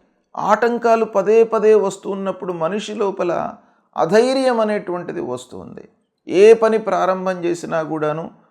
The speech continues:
ఆటంకాలే వస్తున్నాయి, ఇంకా పనులు ఎందుకు చేయడం అనేటువంటి ఒక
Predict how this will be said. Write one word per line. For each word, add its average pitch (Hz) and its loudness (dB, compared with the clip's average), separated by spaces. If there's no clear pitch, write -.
ఆటంకాలే 165 -2
వస్తున్నాయి, 151 -8
ఇంకా - -12
పనులు 165 -6
ఎందుకు 160 -8
చేయడం 147 -8
అనేటువంటి - -10
ఒక - -8